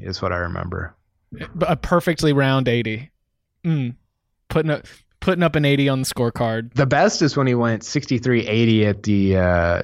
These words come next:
Speaker 1: two thousand ten Open. He goes six, he goes, uh, I think it was a course record at Saint Andrews at the time, sixty-three in round one. This is when he was, like, tw-,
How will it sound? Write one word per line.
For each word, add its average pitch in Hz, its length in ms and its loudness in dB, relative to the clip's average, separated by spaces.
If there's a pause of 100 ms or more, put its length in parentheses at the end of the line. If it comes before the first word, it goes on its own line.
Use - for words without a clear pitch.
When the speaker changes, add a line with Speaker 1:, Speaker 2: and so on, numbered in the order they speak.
(120)
Speaker 1:
two - 140 4
thousand 104 260 4
ten 104 240 2
Open. 104 500 0 (520)
He - 1200 0
goes 147 180 4
six, - 280 0
he 139 180 2
goes, 151 380 4
uh, 110 520 2 (1200)
I 139 260 2
think 190 160 4
it 226 60 6
was 196 100 2
a 131 40 0
course 156 280 0
record 151 260 0
at 113 100 -2
Saint 117 200 -2
Andrews 131 360 0
at 95 100 -6
the 92 80 -12
time, 90 320 -4
sixty-three 127 720 4
in 107 180 4
round 110 320 2
one. 92 460 -2
This 135 180 0
is 202 80 4
when 220 120 4
he 160 40 6
was, 113 120 2
like, 104 180 -2
tw-, - 180 -16